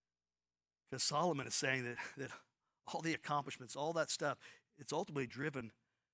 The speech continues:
by envy. And God, I pray that we would not compare ourselves to others and look at other people's blessings, but instead we would count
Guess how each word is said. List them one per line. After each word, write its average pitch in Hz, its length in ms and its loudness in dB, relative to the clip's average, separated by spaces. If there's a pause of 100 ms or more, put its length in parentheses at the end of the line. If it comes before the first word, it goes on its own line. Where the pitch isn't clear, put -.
(240)
by 127 160 -4
envy. 120 340 -12 (3000)
And 135 80 -16
God, 143 160 8
I 139 60 6
pray 156 260 6
that 135 180 2
we 151 120 4
would 135 160 2
not 131 260 4 (1500)
compare 139 400 -2
ourselves 131 520 -2
to 127 200 -12
others 120 380 -8
and 113 120 -12
look 131 140 -8
at 123 80 -6
other 135 220 -4
people's 120 280 -10
blessings, 120 400 -4
but 120 140 -10
instead 131 360 0
we 131 80 -4
would 120 140 -10
count 135 280 0